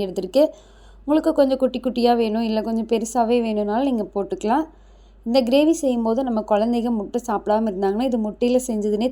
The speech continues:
தெரியாத அளவுக்கு நம்ம இந்த கிரேவி வந்து செஞ்சு கொடுத்துடலாம். அவ்வளோ டேஸ்ட்டாவும் டிஃப்ரெண்ட்டாவும் இருக்கும். வாங்க கிரேவி எப்படி செய்கிறதுன்னு பார்க்கலாம். நான் இன்னைக்கு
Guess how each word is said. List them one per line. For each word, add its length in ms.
தெரியாத 420
அளவுக்கு 300
நம்ம 200
இந்த 180
கிரேவி 320
வந்து 240
செஞ்சு 300
கொடுத்துடலாம். 500
அவ்வளோ 220
டேஸ்ட்டாவும் 540
டிஃப்ரெண்ட்டாவும் 680
இருக்கும். 340
வாங்க 260
கிரேவி 340
எப்படி 240
செய்கிறதுன்னு 460
பார்க்கலாம். 420
நான் 140
இன்னைக்கு 240